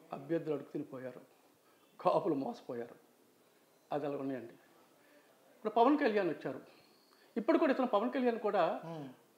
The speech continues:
Speaker 1: మేము మా శక్తి ఎంతవరకు ఉందో అంతవరకు అతను సాయం చేయడానికి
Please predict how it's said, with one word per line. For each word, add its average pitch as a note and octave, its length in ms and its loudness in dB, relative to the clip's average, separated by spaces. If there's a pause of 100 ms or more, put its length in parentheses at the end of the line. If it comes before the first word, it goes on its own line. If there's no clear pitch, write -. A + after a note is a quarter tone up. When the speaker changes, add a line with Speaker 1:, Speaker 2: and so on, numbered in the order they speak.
(500)
Speaker 1:
మేము E3 540 2
మా D3+ 240 6
శక్తి F3+ 680 -4 (1900)
ఎంతవరకు A3+ 440 4
ఉందో G3 140 2
అంతవరకు F#3+ 440 0
అతను F3 260 -4
సాయం E3+ 260 -4
చేయడానికి D3+ 440 -8